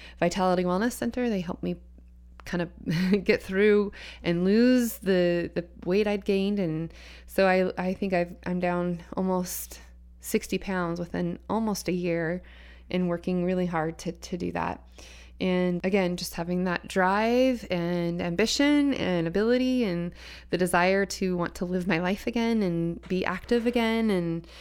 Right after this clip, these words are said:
it was just kind of a double-edged sword. I gained all the weight and hurt my knee, and, you know, I had knee surgery and everything, and it would have been a lot better had I not gained so much weight. And so then I was just in this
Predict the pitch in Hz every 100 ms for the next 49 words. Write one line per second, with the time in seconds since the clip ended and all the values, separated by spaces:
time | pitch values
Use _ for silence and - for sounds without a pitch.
0 | - - 180 175 185 - 202 196 185 190
1 | 190 185 - 254 233 175 180 185 190 190
2 | 180 196 233 180 147 185 - 185 180 175
3 | 202 226 220 170 160 160 - - - -
4 | - - - 208 180 170 180 160 - -
5 | 226 220 214 202 226 247 190 190 202 226
6 | 233 240 233 185 185 180 175 - - -
7 | - - 202 214 208 190 185 180 180 175
8 | 202 214 220 190 196 180 175 - 175 185
9 | 180 180 170 208 254 269 262 202 185 180
10 | 185 190 180 175 - - 185 180 165 -